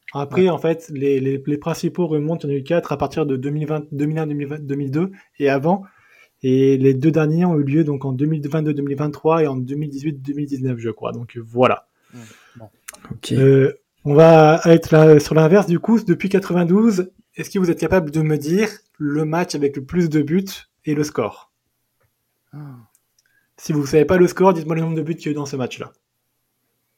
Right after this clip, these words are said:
Speaker 2: Euh, il y a, ah, si, si, je pense savoir. Euh, deux mille onze, quatre partout. Je crois.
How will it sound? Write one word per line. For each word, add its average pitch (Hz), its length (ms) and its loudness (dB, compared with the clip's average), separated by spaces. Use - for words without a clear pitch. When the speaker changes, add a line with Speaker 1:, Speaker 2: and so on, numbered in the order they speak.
Speaker 2:
Euh, 110 1400 -18
il - 20 -6
y 123 60 -2
a, 127 40 -2
ah, 277 580 8
si, 277 340 -4
si, 262 220 -8
je - 140 -8
pense 233 160 -8
savoir. 160 460 -6
Euh, 147 520 0
deux 180 140 2
mille 214 160 0
onze, 233 160 -2
quatre 220 200 -6
partout. 185 280 -8
Je 135 100 -10
crois. 147 300 -8